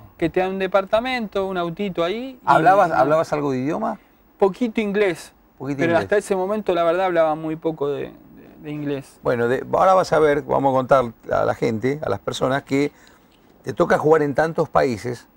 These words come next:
Speaker 2: en donde cuando vos dejés de jugar al fútbol, vos tenés una cultura entre idiomas, costumbres, eh, lo que fueron comidas, personas,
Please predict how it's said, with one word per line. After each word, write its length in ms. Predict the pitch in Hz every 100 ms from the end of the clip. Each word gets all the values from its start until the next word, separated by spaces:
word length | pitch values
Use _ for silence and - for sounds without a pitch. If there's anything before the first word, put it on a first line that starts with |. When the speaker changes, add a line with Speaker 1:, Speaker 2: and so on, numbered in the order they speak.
| _
Speaker 2:
en 120 | 123
donde 420 | 123 120 117 113 - _ _ _
cuando 280 | - 127 135
vos 220 | 147 233
dejés 260 | 180 139 170
de 60 | 151
jugar 220 | - 131
al 80 | 110
fútbol, 500 | - 165 185 139 95 _ _ _ _
vos 100 | -
tenés 220 | - 135
una 200 | 120 113
cultura 760 | 107 117 107 - 147 151 151 147 - -
entre 300 | 120 110 110
idiomas, 920 | 107 120 135 139 131 127 123 120 - _ _
costumbres, 1000 | - 117 - 139 135 123 120 117 107 - _ _ _ _
eh, 460 | - 120 113 110 107 101 _ _ _ _
lo 140 | - 123
que 80 | 117
fueron 300 | 151 127 104
comidas, 720 | 107 104 120 127 117 107 -
personas, 760 | - 113 110 156 147 151 -